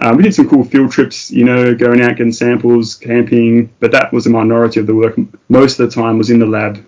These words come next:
you know, eight till five during winter down here in Tassie. Didn't see the light of day. It's on the computer a lot. It was cool. You know, one of my friends and I, we generated a program that we could use to fast track a lot of the study that we did, and it got a paper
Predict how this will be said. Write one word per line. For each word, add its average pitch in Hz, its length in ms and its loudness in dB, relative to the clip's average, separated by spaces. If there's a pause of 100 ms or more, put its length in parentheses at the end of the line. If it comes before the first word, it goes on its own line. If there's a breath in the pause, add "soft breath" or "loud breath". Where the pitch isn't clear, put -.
you 107 120 0
know, 110 160 0 (120)
eight 117 160 0
till 117 160 -2
five 113 540 -2 (360)
during 117 260 -2
winter 117 420 0
down 113 280 -2
here 113 140 0
in 104 60 -4
Tassie. 113 300 -2
Didn't 120 180 0
see 117 120 -2
the 110 80 -2
light 113 240 0
of - 80 -10
day. 113 380 0 (200 loud breath)
It's - 100 -4
on 147 100 6
the 131 40 2
computer 123 480 0
a 120 40 4
lot. 120 340 0 (300 soft breath)
It 147 40 0
was 151 140 4
cool. 131 540 -2
You 127 100 0
know, 127 100 0
one 127 120 0
of 123 40 2
my 120 120 -2
friends 123 320 -2
and 120 80 0
I, 120 100 0
we 110 80 0
generated 120 460 0
a - 20 -20
program 127 460 2
that 123 80 2
we 107 80 -6
could 117 100 -10
use 127 220 0
to - 60 -10
fast 127 340 -4
track 123 160 -6
a 123 40 -2
lot 120 140 0
of - 60 -4
the - 60 -8
study 127 260 0
that 117 120 0
we 113 100 -4
did, 123 260 0
and 107 100 2
it 101 60 -2
got 113 160 -2
a 110 80 -4
paper 120 460 0